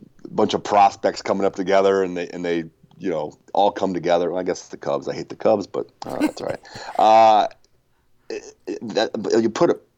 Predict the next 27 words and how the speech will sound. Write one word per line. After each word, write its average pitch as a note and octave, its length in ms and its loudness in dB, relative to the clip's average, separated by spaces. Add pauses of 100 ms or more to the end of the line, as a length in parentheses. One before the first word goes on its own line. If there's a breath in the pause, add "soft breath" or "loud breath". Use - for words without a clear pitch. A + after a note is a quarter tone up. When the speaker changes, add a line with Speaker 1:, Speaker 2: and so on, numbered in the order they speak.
(360)
Speaker 1:
perfectly, C3+ 460 0
and, F2+ 140 -2
and F#2 220 -6
that's G#2 180 2
what G2+ 100 4
I F2+ 40 4
said F2 180 -2
last G2 400 4
week E2 200 -10
when E2+ 120 -8
they E2+ 100 -6
beat, F2+ 380 -8
um, D#2+ 400 0 (680 loud breath)
who - 120 4
they G2+ 80 2
beat - 160 0
at - 80 -8
two B2+ 100 -4
Speaker 2:
Morgan B2 200 0
Speaker 1:
rows? D2+ 120 -2
Speaker 2:
Park. - 160 -2
Speaker 1:
Uh, E2+ 120 2
it's G#2 180 -10
Morgan C#3 180 2
Park, G2+ 240 2
Speaker 2:
Yeah. G2+ 120 -14 (420 loud breath)
Speaker 1:
where C3+ 540 6